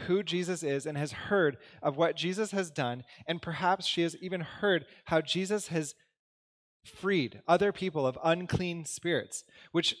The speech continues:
may have sparked a faith in her, a faith that brought her to Jesus' feet, believing that he could do the same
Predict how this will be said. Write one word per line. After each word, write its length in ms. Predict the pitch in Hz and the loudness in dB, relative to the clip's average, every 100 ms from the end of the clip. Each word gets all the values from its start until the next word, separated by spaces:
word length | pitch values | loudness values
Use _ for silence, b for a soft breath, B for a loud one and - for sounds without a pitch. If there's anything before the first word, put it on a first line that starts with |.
| - _ - | -8 _ -14
may 340 | 151 170 202 | -4 0 0
have 180 | 180 170 | 0 -2
sparked 720 | - - - 170 147 - - _ _ _ _ | -4 -6 4 6 6 0 -18 _ _ _ _
a 80 | 143 | -8
faith 400 | 135 160 165 160 | -2 0 0 0
in 160 | 131 127 | -8 -10
her, 300 | 113 120 101 | -6 -6 -4
a 100 | 131 | -6
faith 400 | - 170 175 190 b b | -2 0 0 0 b b
that 180 | 156 139 | -2 0
brought 280 | 143 156 156 | 4 4 4
her 280 | 170 185 170 - | 2 -2 -4 -6
to 240 | 160 139 b b | -2 -2 b b
Jesus' 540 | - 175 170 170 170 - | -2 -2 -2 -4 -6 -6
feet, 340 | - 190 151 b b | -4 -2 -2 b b
believing 540 | 175 170 196 208 220 | 6 6 4 0 0
that 260 | 190 175 - | 2 2 0
he 260 | 135 - 214 | -10 -8 -6
could 220 | - 185 | -4 -4
do 160 | 151 165 | -2 -2
the 100 | 151 | -4
same 460 | - 160 165 170 | -4 -6 -6 -8